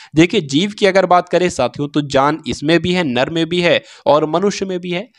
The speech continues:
तो मैं किस टाइप से बना सकता हूं साथियों? देखिए जो सबसे बढ़िया मुझे लग रहा है ना, मान लेते हैं साथियों ये क्या हो जाएंगे, ये आपके मनुष्य हो जाएंगे, ठीक है, और ये आपके क्या हो जाएंगे? नर हो जाएंगे, ठीक है। क्योंकि कहा जा सकता है कि साथियों कुछ नर मनुष्य होंगे,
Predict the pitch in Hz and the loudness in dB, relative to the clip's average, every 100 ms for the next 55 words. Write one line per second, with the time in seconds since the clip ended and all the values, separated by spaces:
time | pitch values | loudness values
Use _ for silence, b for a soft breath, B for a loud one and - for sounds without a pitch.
0 | b - 185 208 214 202 - 214 - 220 | b -2 0 2 0 -4 0 0 0 0
1 | 196 190 185 185 190 196 180 175 196 185 | 2 2 0 -2 0 0 2 0 0 0
2 | 190 160 165 175 175 240 175 156 180 180 | 0 -2 -2 -2 -2 -2 0 0 0 0
3 | 170 160 180 226 151 139 160 196 147 139 | 0 0 0 -2 -2 2 2 2 0 0
4 | 180 156 147 170 143 139 139 139 151 143 | 0 0 0 -2 -4 0 2 2 2 2
5 | 151 220 233 B - 147 190 135 135 - | 2 0 -2 B -6 0 2 2 0 -2
6 | 175 185 135 123 151 170 180 170 170 165 | -2 -4 -4 -2 0 -2 -4 -2 -2 -2
7 | 160 170 - _ _ _ _ _ _ - | -4 -8 -14 _ _ _ _ _ _ -20
8 | B B B - 190 226 185 170 143 196 | B B B 0 2 2 2 0 2 2
9 | 190 - 190 - 156 151 156 185 143 127 | 2 0 -4 0 0 0 -2 -2 -2 -2
10 | 127 110 107 98 101 - _ _ - 214 | -2 -4 -8 -8 -10 -18 _ _ -4 0
11 | 214 185 196 247 - - 226 233 190 170 | 0 -2 -2 -2 0 0 0 0 0 -2
12 | - 156 190 240 185 170 190 208 - 233 | 0 0 0 -2 -2 -2 -2 -6 -4 -6
13 | 233 240 143 139 202 220 160 208 240 202 | -4 -6 -4 0 0 0 -4 -4 -4 -4
14 | 165 131 110 | -4 -2 -4